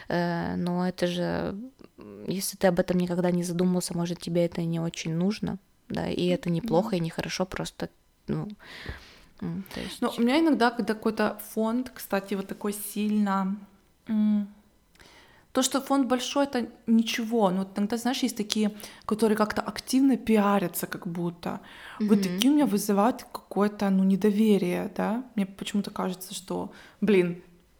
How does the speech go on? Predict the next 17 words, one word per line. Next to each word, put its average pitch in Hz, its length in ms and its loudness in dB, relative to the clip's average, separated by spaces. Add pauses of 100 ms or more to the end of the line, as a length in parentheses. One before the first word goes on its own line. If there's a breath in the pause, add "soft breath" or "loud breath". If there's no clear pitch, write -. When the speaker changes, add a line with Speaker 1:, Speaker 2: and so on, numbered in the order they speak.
(120)
Speaker 2:
где 214 260 4
гарантия 254 340 6
того, 190 300 0
что - 420 -2
деньги, 214 380 4
которые 202 560 0
я 196 120 2
вам 190 160 -2
перешлю, 202 640 -2 (240 loud breath)
действительно 214 420 0
пойдут 208 300 -2
на 196 100 2
какое-то 214 320 2
лечение, 220 720 4
а 208 80 4
не 202 180 4
там 190 360 2